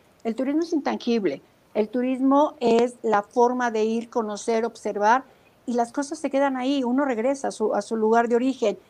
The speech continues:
y todo ello te está dando una cultura. Ahora, también depende del ánimo en el cual usted vaya. Si usted fue en un momento con compañeros, bueno, es una visión que tiene, es un entorno que en ese momento se dio.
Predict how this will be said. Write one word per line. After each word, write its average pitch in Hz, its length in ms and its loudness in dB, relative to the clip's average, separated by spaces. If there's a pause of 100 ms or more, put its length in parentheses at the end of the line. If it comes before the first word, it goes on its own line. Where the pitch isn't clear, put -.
(240)
y 254 80 -2
todo 285 280 2
ello 285 280 2 (120)
te 254 80 -4
está 240 200 -4
dando 247 200 -4
una 247 180 -4
cultura. 233 520 0 (360)
Ahora, 220 300 2
también 208 280 0
depende 240 400 0
del 208 140 0
ánimo 196 260 -2
en 185 80 -2
el 180 100 -2
cual 190 320 -2
usted 185 340 -4
vaya. 220 360 4 (240)
Si - 120 -12
usted 220 320 0
fue 240 220 4
en 196 80 -2
un 208 100 -2
momento 220 600 -2 (260)
con 202 400 2 (120)
compañeros, 220 920 -2
bueno, 196 260 -4
es 196 160 -10
una 208 260 -4
visión 208 680 -4
que 196 160 -2
tiene, 226 440 0
es 196 120 -8
un 220 100 -4
entorno 214 600 2
que 196 80 -6
en 190 80 -2
ese 196 160 -8
momento 190 320 -6
se 208 160 -6
dio. 226 200 4